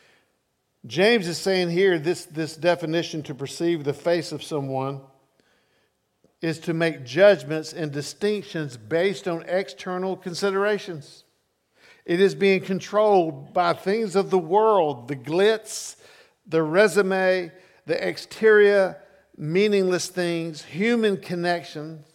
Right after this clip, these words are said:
And Christ, here's what he's done for us. He set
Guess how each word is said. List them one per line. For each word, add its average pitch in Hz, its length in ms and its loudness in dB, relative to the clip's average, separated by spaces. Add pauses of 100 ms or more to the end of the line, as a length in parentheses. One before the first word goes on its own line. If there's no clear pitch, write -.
(640)
And 202 240 -2
Christ, 220 720 2
here's 220 200 -6
what 190 180 -2
he's 165 200 -6
done 208 300 -2
for 156 240 -8
us. 160 260 -2 (300)
He 247 200 -4
set 233 360 0